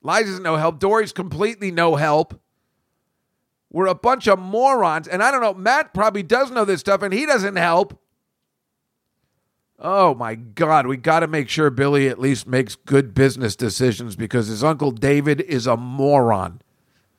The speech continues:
But I can't stop laughing about how funny it is that I'm doing all this extra work that no one else would do for free. I mean, this is so weird.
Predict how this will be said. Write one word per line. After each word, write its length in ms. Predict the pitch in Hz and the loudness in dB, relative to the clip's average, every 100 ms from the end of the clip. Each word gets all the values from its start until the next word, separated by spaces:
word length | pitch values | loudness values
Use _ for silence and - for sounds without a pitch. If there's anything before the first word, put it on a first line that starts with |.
| _ _ _ _ _ _ _ _ _ _ | _ _ _ _ _ _ _ _ _ _
But 340 | - 262 311 - _ _ _ _ _ _ _ _ _ _ _ _ _ | 0 2 2 -4 _ _ _ _ _ _ _ _ _ _ _ _ _
I 120 | 190 | -4
can't 400 | 214 - 208 226 | -4 -6 -4 -4
stop 320 | 165 - 196 185 | -4 0 0 0
laughing 500 | 170 214 240 185 160 | 2 2 0 -2 -4
about 300 | 143 139 139 | -2 0 0
how 160 | 156 | -2
funny 420 | 139 - 233 247 160 | -4 -2 -4 -2 -4
it 80 | |
is 340 | 113 107 104 - _ _ _ _ _ | -4 -6 -10 -14 _ _ _ _ _
that 160 | 160 165 | -4 -2
I'm 140 | 165 | -2
doing 280 | 165 165 147 _ | -2 -2 -4 _
all 300 | - 175 185 | -2 4 4
this 240 | 180 190 - | 4 -2 -4
extra 360 | 160 151 - 160 | -6 -6 -4 0
work 420 | 147 139 127 - _ _ - | 2 2 2 -4 _ _ -4
that 200 | 156 - | -4 -4
no 300 | 214 247 285 | -4 0 0
one 160 | 269 | 2
else 200 | 240 208 | 2 2
would 140 | 180 175 | 2 2
do 240 | 180 156 - _ | 4 2 -2 _
for 240 | - 143 | -10 -6
free. 320 | 123 110 82 - _ _ _ _ _ _ _ _ _ _ _ | -6 -6 -10 -14 _ _ _ _ _ _ _ _ _ _ _
I 160 | 156 | 0
mean, 260 | 180 185 170 | 0 -2 0
this 200 | 180 175 | -2 -2
is 160 | 196 170 | -4 -4
so 240 | - 143 | 0 2
weird. 680 | 143 120 117 113 87 76 - | 2 0 0 0 -2 -6 -16